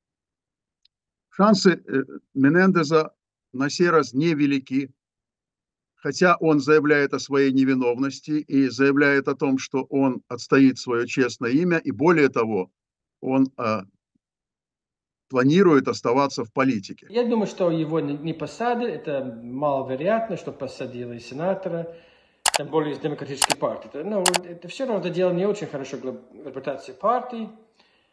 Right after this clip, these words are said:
Speaker 2: поэтому, ам, а, а, они, я думаю, они хотят быстрее решить этот вопрос. И решить это, чтобы Анн Покорни стала.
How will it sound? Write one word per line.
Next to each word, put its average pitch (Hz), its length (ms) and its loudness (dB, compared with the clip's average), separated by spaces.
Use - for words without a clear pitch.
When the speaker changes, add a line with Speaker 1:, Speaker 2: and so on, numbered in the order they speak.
Speaker 2:
поэтому, 139 800 -16
ам, 120 580 -16
а, 131 60 -14
а, 143 380 -8
они, 147 180 -10
я 151 80 -10
думаю, 147 240 -10
они 131 80 -12
хотят 139 300 -12
быстрее 127 380 -8
решить 123 320 -10
этот 117 140 -10
вопрос. 214 500 0
И 156 100 2
решить 202 340 2
это, 175 140 2
чтобы 147 580 0
Анн 165 140 4
Покорни 131 540 0
стала. 90 480 -10